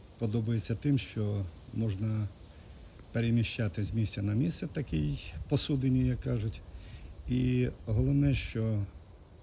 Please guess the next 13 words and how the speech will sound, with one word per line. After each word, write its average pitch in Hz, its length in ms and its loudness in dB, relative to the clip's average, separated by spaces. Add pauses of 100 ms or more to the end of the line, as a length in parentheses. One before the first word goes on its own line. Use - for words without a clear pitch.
якщо 110 320 -4
рослина 107 600 0 (120)
не 113 160 2
любить, 104 420 -2 (1300)
е, 101 300 -2
жару, 127 560 2 (640)
перенести 131 460 0
її 117 380 2 (160)
на 101 140 0
півтінь 156 600 -2 (340)
або 101 200 -2
в 131 60 0
тінь. 80 320 -4